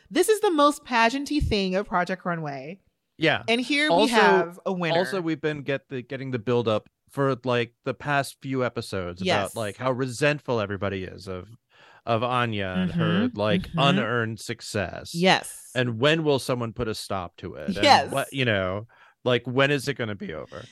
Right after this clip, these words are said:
Speaker 1: Yes.
Speaker 2: So Anya says her piece. Who do they talk to next?
Speaker 1: They talk to Laura next.
Speaker 2: Mm-hmm.
Speaker 1: And she goes,
Speaker 2: She's
Speaker 1: "So"
Speaker 2: destiny, there's those destined tears
Speaker 1: Oh my
Speaker 2: come
Speaker 1: God.
Speaker 2: out.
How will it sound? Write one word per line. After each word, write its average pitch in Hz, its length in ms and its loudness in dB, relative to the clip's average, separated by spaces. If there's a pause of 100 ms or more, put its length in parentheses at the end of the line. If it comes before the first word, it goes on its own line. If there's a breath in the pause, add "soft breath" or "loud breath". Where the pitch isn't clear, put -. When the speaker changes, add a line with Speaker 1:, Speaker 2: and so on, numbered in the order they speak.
(180 loud breath)
Speaker 1:
Yes. 190 120 4
Speaker 2:
So 143 220 4
Anya 139 260 0
says 147 220 -4
her 147 120 -4
piece. 123 280 -8
Who 135 80 -6
do 127 60 -4
they 127 120 0
talk 120 260 -2
to 113 140 -6
next? - 640 -10 (200 loud breath)
Speaker 1:
They 214 100 2
talk 226 220 4
to 339 80 4
Laura 226 300 4
next. 156 640 -6 (340)
Speaker 2:
Mm-hmm. 131 460 -4
Speaker 1:
And 208 140 2
she 262 100 -2
goes, 233 360 2 (1000)
Speaker 2:
She's 113 540 -4
Speaker 1:
"So" 269 500 0
Speaker 2:
destiny, 131 480 0 (100)
there's 117 380 -4
those 120 260 0
destined 131 480 -2
tears 107 420 0
Speaker 1:
Oh 202 40 -12
my - 60 -8
Speaker 2:
come 104 100 -4
Speaker 1:
God. 92 300 -2
Speaker 2:
out. - 60 -14